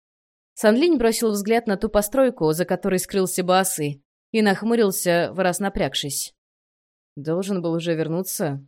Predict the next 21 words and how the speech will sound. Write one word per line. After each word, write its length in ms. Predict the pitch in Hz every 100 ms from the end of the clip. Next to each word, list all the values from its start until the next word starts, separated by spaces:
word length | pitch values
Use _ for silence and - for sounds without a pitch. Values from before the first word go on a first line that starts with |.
| -
пробормотал 600 | 180 175 175 170 180 165
он. 340 | 147 143 139 _ -
«Да 200 | 147 170
брось, 500 | 185 220 175 139 -
что 200 | - -
твоей 280 | 214 185 175
зверюге 400 | 165 208 214 165
могла 280 | 165 165 175
сделать 380 | 170 180 165 160
эта 140 | 170
пигалица?» 720 | 208 202 147 139 - - 127 139 _ _ _ _
«Расслабься, 800 | - 202 208 254 202 - 127 139 -
он 140 | 180
наверняка 460 | 190 190 196 208 220
пользуется 480 | 208 190 170 165 180
случаем 640 | 190 226 - 156 151 151 -
и 80 | 190
дожирает 540 | 190 185 196 202 185
ее 180 | 170 175
бренные 480 | 175 175 175 175 185
останки», 680 | 208 170 143 139 135 139